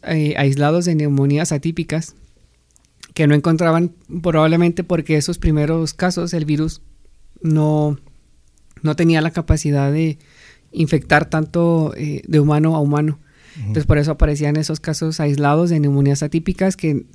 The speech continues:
Speaker 1: pues, les hacían todos los paneles virales conocidos y no, pues, no salía nada, ni bacterias, ni nada. Y, y a finales de diciembre, como que ya el virus, pues, en menos de tres meses, tuvo la capacidad de infectar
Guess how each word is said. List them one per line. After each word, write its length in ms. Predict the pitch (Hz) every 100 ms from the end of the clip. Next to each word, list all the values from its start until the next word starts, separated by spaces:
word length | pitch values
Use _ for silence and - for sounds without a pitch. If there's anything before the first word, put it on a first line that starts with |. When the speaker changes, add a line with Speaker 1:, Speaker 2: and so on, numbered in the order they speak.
| - - -
Speaker 1:
pues, 140 | - 156
les 100 | 160
hacían 360 | 156 165 160 156
todos 180 | 170
los 120 | 175 -
paneles 380 | 156 160 165
virales 320 | 165 160 156 165
conocidos 580 | 175 165 165 175 190 -
y 120 | 170
no, 500 | 147 139 139 139 143 - - _ _ _
pues, 120 | 139
no 100 | 135
salía 260 | 156 156 156
nada, 400 | 175 170 202 - - - _
ni 100 | 165
bacterias, 520 | 147 139 143 165 165 160
ni 60 |
nada. 280 | 165 170 202 _ _ _ _ _
Y, 300 | - 151 143
y 120 | -
a 80 | 147
finales 380 | 139 143 143 160
de 60 | 165
diciembre, 420 | 160 196 190 180
como 160 | 175 151
que 120 | 151
ya 420 | 143 139 143 147 -
el 340 | - - 143
virus, 500 | 147 143 160 - - _ _ _ _
pues, 140 | 135
en 60 | 127
menos 220 | 135 151
de 80 | 160
tres 240 | 143 147 165
meses, 420 | 180 170 170 - _ _ _ _ _ _ 180
tuvo 200 | 147 160
la 80 | 165
capacidad 380 | 160 160 151 151
de 40 | 156
infectar 600 | 156 139 147 143 143